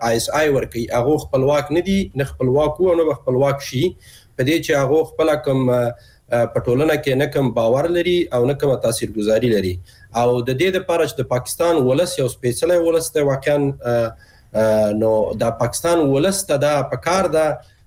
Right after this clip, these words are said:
اه، کم شرایط چې اوس په دو باندې راغلي دي، که دې ته د پاکستان ولس پاملرنه ونه کړي او هغه آزاد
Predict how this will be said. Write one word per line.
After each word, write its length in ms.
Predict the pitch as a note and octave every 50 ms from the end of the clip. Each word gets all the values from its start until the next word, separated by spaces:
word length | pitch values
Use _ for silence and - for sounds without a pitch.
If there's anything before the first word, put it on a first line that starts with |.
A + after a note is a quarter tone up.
| -
اه، 260 | A2+ A#2 A#2 A2+ A2+
کم 460 | A2+ - - D#3 D#3+ E3+ D#3+ D#3+ - C3+
شرایط 420 | - - B2 B2+ C#3 E3 E3+ -
چې 120 | - -
اوس 240 | D#3+ D3 D#3 D3+ C#3+ -
په 80 | - C#3
دو 140 | C3 D#3 D#3
باندې 300 | C#3+ C#3+ C#3 C3 C#3 C3+
راغلي 360 | C3+ C3 B2 C3+ D3 D3 C#3
دي، 180 | C3+ C#3 C#3 C3+
که 120 | C3+ A#2+
دې 160 | A2+ C#3 C#3
ته 160 | C3+ C3+ C3
د 40 | B2+
پاکستان 460 | A#2+ - D3 - - - - C#3+ C#3
ولس 500 | C3 A#2+ A#2+ B2 C#3+ F3+ F3 F3+ - - - -
پاملرنه 460 | B2 A2+ A2+ A2 A#2+ B2 D#3 D#3+ D#3+
ونه 200 | D#3 D3 D3+ D3+
کړي 360 | C#3+ - D3 D3 C#3+ C#3 -
او 200 | A#2+ A#2 A#2 -
هغه 400 | C3+ D3 D3 C3+ D3 C#3+ C3+ - -
آزاد 360 | A#2 A2+ C#3 C#3 C#3+ D3 C#3+